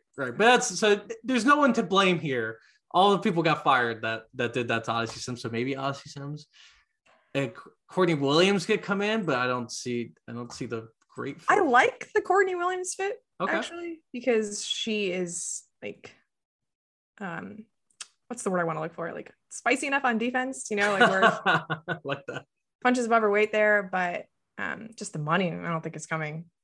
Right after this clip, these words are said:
Speaker 2: She's gonna demand, I, I don't know how much the whole fight thing is gonna depress her market, because I think she's really good.
Speaker 1: Yeah,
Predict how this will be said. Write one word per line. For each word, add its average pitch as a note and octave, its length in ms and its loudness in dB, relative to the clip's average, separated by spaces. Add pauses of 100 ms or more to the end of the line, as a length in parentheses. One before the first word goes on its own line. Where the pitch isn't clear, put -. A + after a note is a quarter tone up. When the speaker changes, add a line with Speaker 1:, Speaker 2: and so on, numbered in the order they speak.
(200)
Speaker 2:
She's F3 260 -8
gonna E3+ 180 -6
demand, D#3+ 600 -8 (280)
I, G#3+ 160 0
I C#4+ 100 6
don't B4+ 180 4
know G4+ 80 4
how G4+ 40 2
much G4 280 0
the B3+ 80 4
whole B3 280 4
fight G3+ 360 0
thing F#3+ 120 -4
is F#3 100 -4
gonna F3+ 120 -2
depress E3+ 300 -2
her D#3+ 80 -4
market, - 480 -6
because F#3 360 -4
I G3 120 -2
think A#4+ 120 0
she's A#3+ 180 0
really E3 360 0
good. - 180 -6 (760)
Speaker 1:
Yeah, C#3 560 2